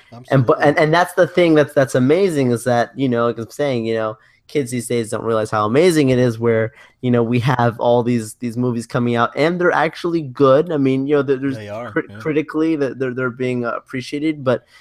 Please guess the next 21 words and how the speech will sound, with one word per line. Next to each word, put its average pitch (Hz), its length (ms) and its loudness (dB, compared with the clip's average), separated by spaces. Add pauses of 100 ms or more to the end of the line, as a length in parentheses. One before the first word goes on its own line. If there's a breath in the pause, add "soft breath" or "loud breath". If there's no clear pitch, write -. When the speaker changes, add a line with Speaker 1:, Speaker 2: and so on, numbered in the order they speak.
(180 soft breath)
Speaker 1:
you 151 80 4
know, 147 80 6
D 151 200 0
C 165 200 -4
was 147 280 2
the 123 120 -2
thing. 147 680 0 (540 loud breath)
And 131 360 2
so 131 720 2 (540)
D 180 160 -8
C, 190 240 -2
I 151 140 2
think, 151 240 -4
made 135 180 -2
a 123 40 -4
huge 123 280 -6
mistake, 120 380 -4
and 127 100 -2
I 127 80 0
don't 143 240 2
go, 131 160 -4